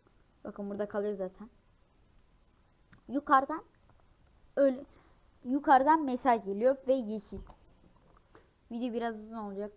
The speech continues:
Kusura bakmayın tabii. Hızlı yapmaya sa-, çalışacağım. Hop, şuradan gelip yine. Buradaymış kusura bakmayın.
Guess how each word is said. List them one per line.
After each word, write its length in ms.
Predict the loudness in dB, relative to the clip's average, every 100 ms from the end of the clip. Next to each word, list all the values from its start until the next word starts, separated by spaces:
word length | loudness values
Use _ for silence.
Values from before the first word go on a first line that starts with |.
| -16
Kusura 240 | -10 -4
bakmayın 380 | -4 -6 -12 -10
tabii. 320 | -8 -8 -8 -12 _ _ -8
Hızlı 220 | -8 -4
yapmaya 420 | 0 0 0 -12
sa-, 280 | -10 -12 -10
çalışacağım. 480 | -8 -8 -10 -14 -16 -18 _ _ _ _ _ _ _ -20
Hop, 160 | -20 -16
şuradan 320 | -12 -10 -8 -8
gelip 260 | -8 -10
yine. 280 | -12 -12 -14 _ _ _ _ _ _ _ _ _ _ _ _ -14
Buradaymış 380 | -6 -4 -6 -12
kusura 300 | -20 -14 -12
bakmayın. 360 | -12 -14 -20